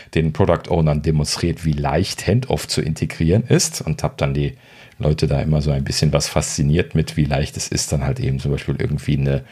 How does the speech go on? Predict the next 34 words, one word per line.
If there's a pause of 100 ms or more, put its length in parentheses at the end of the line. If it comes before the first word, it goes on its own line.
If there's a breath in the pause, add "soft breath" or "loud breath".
(640 loud breath)
Produktwebseite
im
Web, (280)
äh, (520 loud breath)
äh,
via
Handoff
aufzumachen,
wenn
die
in
einer
nativen
App (200)
gerade
aufgerufen
ist.
Das
ist
quasi
ein
Einzeiler (440 soft breath)
in, (400 loud breath)
in
der
App, (280)
wenn
man
den
jetzt
hier (220)
entwicklungstechnisch
einbauen
möchte.